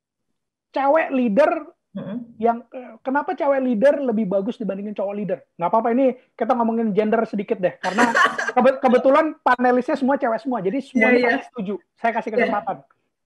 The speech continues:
Speaker 2: Dan juga tadi, eh, Mbak Nika kan udah bilang apa, s-, apa, eh, leaders, leaders company di dunia saat ini
Speaker 1: Hmm.
Speaker 2: saat pandemi. But the leaders of nations juga, eh,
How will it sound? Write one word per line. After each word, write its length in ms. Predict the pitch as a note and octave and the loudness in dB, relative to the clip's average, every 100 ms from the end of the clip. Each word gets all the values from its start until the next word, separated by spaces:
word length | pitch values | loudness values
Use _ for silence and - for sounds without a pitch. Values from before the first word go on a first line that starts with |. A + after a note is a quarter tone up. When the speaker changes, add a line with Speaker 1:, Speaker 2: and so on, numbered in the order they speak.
| _ _ _ - G#3 | _ _ _ -10 0
Speaker 2:
Dan 240 | A3 A3+ | 0 2
juga 240 | A3+ D4 C#4 | 2 2 0
tadi, 320 | A#3+ A#3 D4+ | 0 0 -2
eh, 160 | - G#3 | -4 -4
Mbak 200 | G#3 G#3 | -2 -4
Nika 200 | G#3 G#3 A#3+ | -6 -6 -4
kan 180 | D4 | -2
udah 160 | C4+ A3+ | -2 -2
bilang 320 | G3+ A3 A3+ F#3+ | -4 -4 -4 -6
apa, 400 | G3+ C4 C4 - | -6 -6 -6 -6
s-, 240 | G#3+ - | -10 -8
apa, 480 | F#3+ G3+ G3+ C#4+ G#3+ | -2 -2 0 -4 -4
eh, 240 | G3 G3 F#3 E3 | -4 -2 -2 -6
leaders, 400 | G#3+ G#3+ A3 B3 | -8 -4 -4 -4
leaders 320 | A3 G#3+ G#3+ | -6 -6 -4
company 400 | - G3 G3+ G3+ | -4 -4 -4 -4
di 80 | F#3+ | -4
dunia 480 | F3+ F#3 F#3+ F#3+ G#3+ | -6 -8 -4 -2 -2
saat 240 | G3 F#3 | -2 -4
ini 160 | F#3+ G3+ | -6 -6
Speaker 1:
Hmm. 80 | B3 | -6
Speaker 2:
saat 160 | F#3 | -8
pandemi. 560 | - F3+ F#3 F#3+ F3+ F3+ - - | -6 -4 -4 -6 -6 -10 -12 -4
But 240 | A3 A3+ | -2 2
the 160 | G#3 A#3 | 2 2
leaders 400 | C4 D4 G4+ - | 2 -2 -2 -4
of 160 | B3 | -4
nations 800 | A3+ A3 B3 C4 B3 E3+ G3+ - | -2 -2 -2 -2 -2 -4 -6 -8
juga, 480 | A3+ G3+ F3+ C#4+ - - _ | -8 -6 -2 -2 -2 -8 _
eh, 320 | - B3 B3 | -8 -4 -2